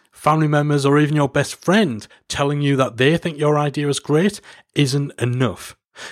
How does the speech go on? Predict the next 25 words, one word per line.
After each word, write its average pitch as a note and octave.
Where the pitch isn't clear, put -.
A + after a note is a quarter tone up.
You C#3
need F#3
to E3
know D3+
that B2+
your A#2+
actual E3
target C3+
market D3+
wants A#2+
what A#2
you're A#2
creating. A2
And B2
this -
starts -
with A#2
researching C#3
how C#3+
your E3
audience A#2+
currently B2+
solves G#2+
their G2
problem. G#2